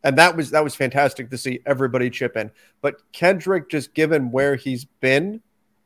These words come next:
to what we saw tonight, this was huge for, for him, for the Lakers. Um, massive performance. By the way, the Lakers Nation, uh, Twitter account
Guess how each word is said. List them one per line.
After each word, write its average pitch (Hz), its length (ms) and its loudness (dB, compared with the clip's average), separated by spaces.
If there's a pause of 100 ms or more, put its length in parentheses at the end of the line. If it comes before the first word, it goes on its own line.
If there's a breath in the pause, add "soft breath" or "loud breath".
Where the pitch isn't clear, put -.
(280)
to 135 100 -2
what 135 200 6
we 160 100 -2
saw 151 240 4
tonight, 143 600 0 (720)
this 143 180 -4
was 135 100 -8
huge 113 640 -4
for, 120 280 -2
for 110 100 -8
him, 175 400 2
for - 120 -14
the 120 100 -8
Lakers. 143 640 0 (420)
Um, 113 580 0 (340)
massive 160 400 6
performance. 127 400 -2
By 147 120 6
the 139 80 6
way, 131 120 4
the 123 120 0
Lakers 143 380 0
Nation, 127 480 -2
uh, 117 280 2
Twitter 185 280 0
account 113 340 -2